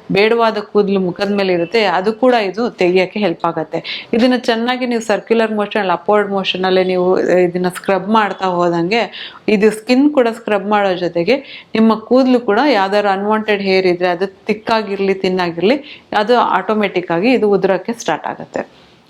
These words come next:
ಹಾಗೆ ಹೇರ್ ಹೇಗೆ ಸ್ಟೀಮ್ ಮಾಡ್ಕೋಬೋದು? ಇದನ್ನ ಏನ್ ಮಾಡ್ಬೇಕು ಅಂದ್ರೆ, ಇದೇ ಒಂದು ನೀರಿಗೆ, ಅಂದ್ರೆ ಬಿಸಿಯಾಗಿರೋ ನೀರಿಗೆ, ಬಕೆಟ್‌ಗೆ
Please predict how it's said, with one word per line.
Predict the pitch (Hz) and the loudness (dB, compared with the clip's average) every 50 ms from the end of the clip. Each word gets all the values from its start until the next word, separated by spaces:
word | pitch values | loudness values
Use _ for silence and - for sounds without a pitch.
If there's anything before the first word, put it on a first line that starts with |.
| - | -6
ಹಾಗೆ | - 262 294 339 339 302 226 208 214 226 - - - - _ - | -2 -2 0 0 0 0 0 0 -2 -4 -8 -14 -20 -20 _ -2
ಹೇರ್ | - 254 277 311 330 320 269 | 0 2 2 2 2 2 2
ಹೇಗೆ | 262 247 233 233 | 2 2 2 0
ಸ್ಟೀಮ್ | - - - 233 220 208 202 | -4 -4 0 0 2 2 2
ಮಾಡ್ಕೋಬೋದು? | 185 180 175 175 - - 175 165 160 165 165 156 160 160 165 165 165 - - - - - - - - - - | 2 0 -2 -2 -4 -4 -4 -2 0 -2 -2 0 0 0 -2 -2 -6 -10 -18 -20 -20 -20 -20 -20 -12 -4 0
ಇದನ್ನ | 240 254 233 285 302 320 330 208 190 202 220 220 - - | 0 2 2 2 2 2 0 0 0 -2 -6 -8 -6 -2
ಏನ್ | - 220 233 247 254 | 0 0 2 2 2
ಮಾಡ್ಬೇಕು | 240 220 202 185 196 185 185 - 185 | 0 0 0 0 -2 -2 -2 -2 -4
ಅಂದ್ರೆ, | 175 180 202 247 226 | -2 0 0 0 0
ಇದೇ | 202 202 214 247 | 2 2 2 2
ಒಂದು | 262 240 233 220 214 202 202 202 196 196 | 2 0 -2 -4 -2 0 0 2 2 2
ನೀರಿಗೆ, | 185 180 185 190 202 208 196 190 - 190 | 0 0 2 2 2 2 0 0 0 0
ಅಂದ್ರೆ | 175 170 175 175 196 | -2 -2 -2 -4 -4
ಬಿಸಿಯಾಗಿರೋ | 180 170 190 180 - 233 226 220 214 208 208 196 185 | -4 -4 -6 -4 0 0 0 0 0 0 -2 -2 -2
ನೀರಿಗೆ, | 175 175 185 202 208 196 185 190 190 | -2 0 0 0 0 0 0 0 -2
ಬಕೆಟ್‌ಗೆ | 175 160 170 165 - 185 185 185 - - 160 160 175 220 | -2 -2 -4 -2 -2 -2 -2 -2 -2 -2 -2 -2 -2 -4